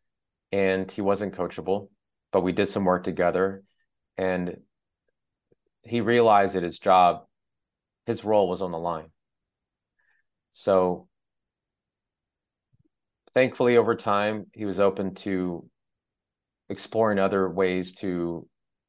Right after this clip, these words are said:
um, work on himself. Eventually, he started working with mushrooms,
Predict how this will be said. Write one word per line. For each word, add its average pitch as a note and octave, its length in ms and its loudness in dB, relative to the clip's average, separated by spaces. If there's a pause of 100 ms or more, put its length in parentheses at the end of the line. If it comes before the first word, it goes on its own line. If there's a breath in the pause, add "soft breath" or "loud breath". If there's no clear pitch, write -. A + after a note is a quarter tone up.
(260)
um, E2+ 440 0 (560)
work G2+ 220 0
on F#2 80 -2
himself. F2 580 -4 (340)
Eventually, A#2 640 0
he G2 100 -4
started F#2+ 300 0
working F#2 300 -4
with E2+ 140 -12
mushrooms, F#2 680 -6